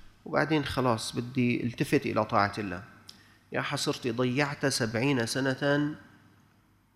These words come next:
بعيدًا عن الله عز وجل، فاتك نظر الله تعالى ونظر قلبك إلى حضرة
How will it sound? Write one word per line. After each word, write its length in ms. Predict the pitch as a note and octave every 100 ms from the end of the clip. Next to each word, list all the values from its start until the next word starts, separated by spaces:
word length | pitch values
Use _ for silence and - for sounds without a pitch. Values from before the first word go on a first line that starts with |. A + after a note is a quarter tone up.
| _ _ _ _ _ _ _ -
بعيدًا 500 | B2+ A2 C#3 C3 A2+
عن 140 | G#2
الله 200 | A2 A2+
عز 300 | A2 G#2+ G#2
وجل، 400 | A2 G#2+ G#2+ G#2 E2+ - - - _ _ - -
فاتك 540 | C#3 D3 C#3+ D3 C#3+
نظر 460 | C#3 C3+ C#3+ C#3 B2+
الله 340 | B2 C3+ B2+
تعالى 520 | A2+ A#2 A2 C3 A#2+ A2 - - - - - -
ونظر 540 | - A#2+ C#3 D3 C#3+ A#2+
قلبك 440 | - D#3 D3 C3+
إلى 220 | A2 A#2+
حضرة 300 | A#2 C#3+ C3+